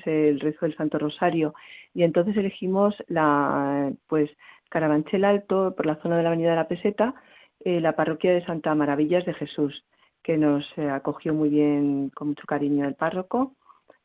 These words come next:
eh, José Ramón Rubio. Y después otra, la zona media, digamos, un poquito más céntrica, la de Moncloa, que fue la parroquia de Santo Cristo de la Victoria, que agradecemos un montón al párroco, em,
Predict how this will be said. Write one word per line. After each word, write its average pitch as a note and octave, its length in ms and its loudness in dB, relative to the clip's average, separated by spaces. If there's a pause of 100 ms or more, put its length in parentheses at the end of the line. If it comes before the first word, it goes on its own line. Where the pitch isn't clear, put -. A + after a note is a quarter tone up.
eh, C#3+ 520 0
José - 240 -8
Ramón C3+ 360 -2
Rubio. G3+ 480 0 (600)
Y F#3 520 0 (140)
después G3 580 2
otra, F#3+ 400 2
la D#3 200 2
zona F3+ 220 0
media, G3+ 400 2
digamos, F#3 480 0
un F3+ 140 -6
poquito E3+ 300 -4
más E3+ 200 -2
céntrica, F#3 380 -2
la F3 80 4
de D#3+ 100 2
Moncloa, F3+ 640 2 (480)
que D#3+ 420 -2 (140)
fue F3 240 4
la E3+ 160 4
parroquia E3+ 500 0
de D3 180 4
Santo D3+ 240 -2
Cristo D#3+ 280 -6
de D#3+ 40 0
la D#3 80 4
Victoria, G3 600 -2 (420)
que E3 80 -2
agradecemos D#3 720 0
un D#3 80 -2
montón D3+ 400 0
al D3 160 2
párroco, D#3 680 -2 (360)
em, D3+ 880 -2